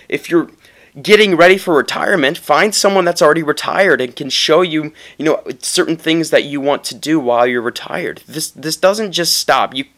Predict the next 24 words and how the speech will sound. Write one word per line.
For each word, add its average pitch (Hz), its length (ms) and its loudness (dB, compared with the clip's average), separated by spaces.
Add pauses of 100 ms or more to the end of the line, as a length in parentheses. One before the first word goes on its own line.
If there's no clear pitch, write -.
(280)
you 143 140 -10
don't 208 200 2
just 208 140 -4
stop 160 260 2
having 143 300 0
goals 107 420 0
'cause 123 300 -4
you've 120 340 -8 (140)
grown 127 360 -2
past 117 340 -4
the 90 180 -14
age 117 380 -4
you 123 120 -6
think 120 360 -8
is 110 240 -8 (640)
retired. 117 720 -4 (360)
You 151 140 -6
can 202 140 -2
have 156 320 -2
goals 135 400 -2 (100)
throughout 143 480 -6
your 135 140 -6
entire 120 580 -2
life. 107 480 -4